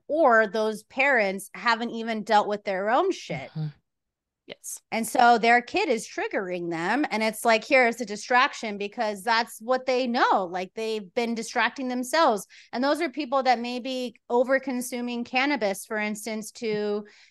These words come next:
Speaker 1: disassociate. I've been there. So I have compassion for that sense, but I'm also witnessing that's still a thing. And that's, that's not sustainable in the long run.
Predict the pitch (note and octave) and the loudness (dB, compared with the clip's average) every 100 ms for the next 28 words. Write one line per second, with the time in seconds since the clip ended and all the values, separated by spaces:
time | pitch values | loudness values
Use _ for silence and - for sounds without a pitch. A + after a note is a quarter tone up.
0 | - A#3 C#4 C4+ C#4+ D#4+ - G#3+ F#3 - | -4 -2 0 4 4 4 0 -2 -2 0
1 | C4+ B3+ D4 D#4 D#4 A#3 F3 C3+ F3 - | -2 0 0 2 2 -2 -4 -6 -10 -4
2 | A3 A3 A#3+ A3+ A#3 B3 A#3 A3 A3+ - | 2 2 4 2 0 -8 -10 -6 -6 -6
3 | B3 A#3+ G#3 F#3 D#3+ - G3+ G3+ A#3 A3+ | -10 -8 -4 -4 -4 -6 -6 -6 -2 -2
4 | A3+ A3 B3 C4+ A#3 G3 B3+ D#4+ D#4 - | 0 -2 -2 0 -2 0 -2 -2 -4 -4
5 | F#3 D#3 D#3 E3+ _ _ _ _ _ _ | -6 -6 -6 -10 _ _ _ _ _ _
6 | _ _ _ _ F#3+ F#3+ G3 A3+ A3 - | _ _ _ _ -14 -6 2 2 2 -4
7 | C4+ B3 B3 B3+ E4 G#4 G3+ G3 G#3 A3+ | -2 -2 -2 -4 -6 -4 -4 -4 -2 -2
8 | A#3+ - - A3 C4 C4 C4+ C#4 D4 D4 | -2 -8 -10 0 0 0 -2 0 2 0
9 | C4 - - B3+ - G#3 A3+ A#3+ G3+ D#3 | -2 -6 -12 -10 -10 -8 -6 -6 -8 -8
10 | D#3 D#3+ - A3+ G#3+ E3+ D#3+ F3+ G3+ D#3 | -6 -6 -6 -6 -6 -6 -4 -6 -8 -8
11 | C3+ D3+ | -10 -10